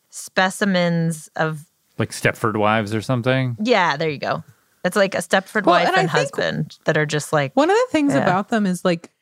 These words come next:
Speaker 3: they're not artistic. Like, there's, like, like, they're so, like you're saying, they're, like, ramrod straight. It's like, it's not meant to evoke something, um, emotional. It's meant to in-,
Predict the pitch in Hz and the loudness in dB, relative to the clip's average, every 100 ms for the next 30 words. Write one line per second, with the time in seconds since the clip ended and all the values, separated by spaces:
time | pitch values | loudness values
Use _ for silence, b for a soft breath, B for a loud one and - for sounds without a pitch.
0 | _ _ 220 226 233 330 - 202 - 262 | _ _ 2 2 2 0 -2 -4 -2 -4
1 | 311 - 170 - - - - 220 220 226 | -4 -4 -4 -4 -12 -18 0 0 4 2
2 | 220 240 226 - - 208 196 233 196 - | 2 0 0 -4 -2 -2 2 0 0 -6
3 | - - 226 247 233 220 214 233 196 170 | -10 -2 0 2 0 0 0 0 0 0
4 | 156 135 135 151 180 196 185 170 - - | -2 -2 -2 0 0 0 0 -2 -10 -4
5 | 139 139 - _ 160 180 160 - - b | -2 -2 -6 _ -2 0 0 -4 -20 b
6 | b _ _ 208 - 214 220 233 254 - | b _ _ -4 2 2 2 0 -2 -6
7 | _ _ _ _ _ - 180 185 190 202 | _ _ _ _ _ 0 2 4 2 0
8 | - - 170 147 - _ 160 135 139 165 | -6 0 2 2 -4 _ -2 0 2 2
9 | 170 - - 139 - 135 147 139 - - | 2 -4 -4 -4 -4 -4 -2 -4 -8 -14
10 | _ - - 147 127 120 - 147 165 196 | _ -4 0 0 0 -4 0 2 4 2
11 | - 143 - 117 147 170 151 147 101 139 | 0 -4 -2 -2 0 0 0 -4 -4 -6
12 | 139 | -8